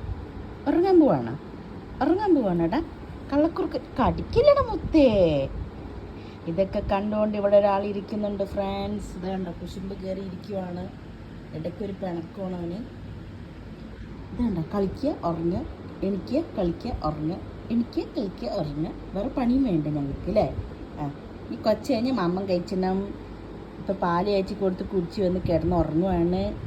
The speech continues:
ഉം. കുഞ്ഞുണ്ണി, ഇങ്ങോട്ട് വാ, ഇങ്ങോട്ട് വാ. ഉമ്മാടെ മടി വന്ന് ഉറങ്ങ്. ഇത് വാലാട്ടനുണ്ട് ഈ ചെക്കൻ. ഹലോ, ഇതെന്താ അത്?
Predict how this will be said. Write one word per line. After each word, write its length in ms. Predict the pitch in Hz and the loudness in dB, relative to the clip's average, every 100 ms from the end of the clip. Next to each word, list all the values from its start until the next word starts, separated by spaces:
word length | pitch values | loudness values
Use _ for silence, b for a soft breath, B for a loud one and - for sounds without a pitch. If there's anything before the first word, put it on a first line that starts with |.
| - 185 | -4 -2
ഉം. 100 | 180 - - - - - - - - - - - - - - - - 262 - | -2 -2 -4 -8 -10 -12 -12 -10 -10 -12 -12 -14 -14 -14 -14 -12 -6 -4 0
കുഞ്ഞുണ്ണി, 360 | 359 370 403 523 - - - - - - | 4 4 4 0 -8 -14 -14 -14 -14 -4
ഇങ്ങോട്ട് 280 | 311 440 466 349 | 2 8 8 8
വാ, 100 | 311 330 349 | 6 4 4
ഇങ്ങോട്ട് 240 | 320 285 254 | 4 6 6
വാ. 100 | 240 185 151 - - - - - - - - - - | 4 2 -2 -6 -12 -12 -10 -10 -10 -10 -10 -8 2
ഉമ്മാടെ 260 | 254 381 440 415 | 4 6 8 6
മടി 200 | 294 370 | 6 6
വന്ന് 160 | 370 359 | 6 6
ഉറങ്ങ്. 200 | 294 285 247 | 6 4 6
ഇത് 80 | 294 | 6
വാലാട്ടനുണ്ട് 580 | 233 285 302 233 233 202 | 6 6 6 6 2 2
ഈ 40 | 214 | 0
ചെക്കൻ. 300 | 240 - 220 - - - - - - - - - - - - - - - - - - - - - - - 247 | -2 0 -6 -6 -10 -10 -10 -10 -12 -10 -10 -10 -10 -10 -10 -10 -10 -10 -10 -10 -12 -12 -12 -14 -14 -6 0
ഹലോ, 220 | 247 185 240 - - - - - - | 2 2 -2 -6 -12 -14 -14 -14 -8
ഇതെന്താ 380 | 156 311 302 311 | 2 8 8 8
അത്? 100 | 262 | 6